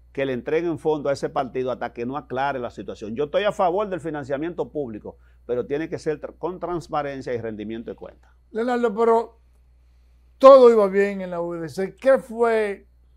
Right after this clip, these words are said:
Speaker 2: lo que explosionó, que provocó que de repente tú tengas este enfrentamiento de manera particular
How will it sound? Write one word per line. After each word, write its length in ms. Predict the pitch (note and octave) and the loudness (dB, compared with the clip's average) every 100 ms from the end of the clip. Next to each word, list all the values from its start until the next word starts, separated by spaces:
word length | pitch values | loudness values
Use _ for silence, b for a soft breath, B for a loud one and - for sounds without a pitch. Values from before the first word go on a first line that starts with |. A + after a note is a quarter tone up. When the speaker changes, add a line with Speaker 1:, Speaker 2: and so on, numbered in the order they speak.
| _ - | _ -20
Speaker 2:
lo 380 | D#3 D#3+ E3 C#3 | -10 -4 -4 -6
que 500 | D#3 D#3 D3+ C#3 - _ | -4 -2 -2 -4 -10 _
explosionó, 840 | - E3 D3+ E3 C#3+ D#3 E3 F#3 E3 | -4 -4 -4 -4 -4 -6 -6 -6 -6
que 100 | D#3+ | -8
provocó 640 | D#3 E3+ E3+ F3 D#3+ E3 _ _ _ _ _ | -6 -6 -6 -8 -8 -8 _ _ _ _ _
que 140 | E3+ | -4
de 100 | E3 | -2
repente 540 | E3+ E3+ B2 E3+ F3+ F3 | 0 0 0 -4 -2 -6
tú 240 | D3+ E3 | -8 -8
tengas 300 | E3 E3+ E3 | -8 -4 -4
este 100 | D3 | -4
enfrentamiento 640 | E3 D#3+ E3 F3 F3 F3 G3 | -8 -8 -8 -8 -8 -6 -4
de 60 | |
manera 360 | F3+ C#3+ C#3+ D3+ | -4 -6 -6 -8
particular 720 | D#3+ D#3 E3 G3 E3+ F3 A3+ | -10 -12 -10 -6 -2 -2 -6